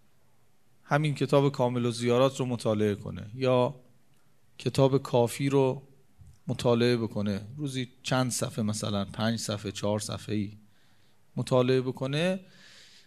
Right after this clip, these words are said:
چند نکته رو باید توجه بکنه. فردی که می‌خواد انس با احادیث و فرمایشات اهل بیت پیدا کنه،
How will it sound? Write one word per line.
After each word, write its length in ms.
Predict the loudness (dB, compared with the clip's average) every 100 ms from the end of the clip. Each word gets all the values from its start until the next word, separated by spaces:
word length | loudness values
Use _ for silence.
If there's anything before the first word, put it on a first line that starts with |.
| -20 _ _ _ _ _ _ -20 -20 _ _ -20 _ _ _ _ _ _ -20 -20 _
چند 440 | 2 6 6 4
نکته 320 | 2 2 2
رو 120 | 2 2
باید 360 | 2 4 4 2 -10 -20 _
توجه 500 | -2 2 2 2 0 2
بکنه. 380 | -2 -2 -2 -4
فردی 420 | -2 -2 -2 -6
که 120 | -8
می‌خواد 420 | -6 0 0 -2 -12 _ 0
انس 380 | 0 0 -2
با 500 | -4 0 2 2 0 -6 -20 -8
احادیث 560 | -4 0 0 0 -4 -6
و 80 |
فرمایشات 640 | -4 -2 0 -2 -2 -2 -4
اهل 260 | -4 -4
بیت 180 | -4 -6
پیدا 320 | -6 -6 -6
کنه، 340 | -8 -8 -8